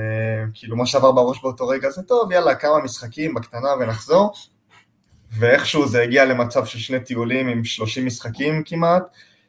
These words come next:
אה, הטיול הראשון היה באזור ראש השנה,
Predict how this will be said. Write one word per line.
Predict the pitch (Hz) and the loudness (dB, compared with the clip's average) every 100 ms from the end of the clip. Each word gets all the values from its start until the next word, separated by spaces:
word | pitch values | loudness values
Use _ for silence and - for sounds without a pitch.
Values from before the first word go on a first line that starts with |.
| _ _ | _ _
אה, | 101 101 104 101 104 104 104 104 104 104 104 101 - | -12 -8 -4 -4 -2 -2 -4 -4 -2 -2 -2 -6 -6
הטיול | 110 123 135 | -6 2 8
הראשון | 139 123 - 135 135 123 113 _ - | 8 8 6 6 6 4 -2 _ -6
היה | 107 113 117 | -2 2 2
באזור | 110 107 113 110 | 0 -2 0 0
ראש | 110 | -2
השנה, | 110 110 110 143 | -6 -4 0 2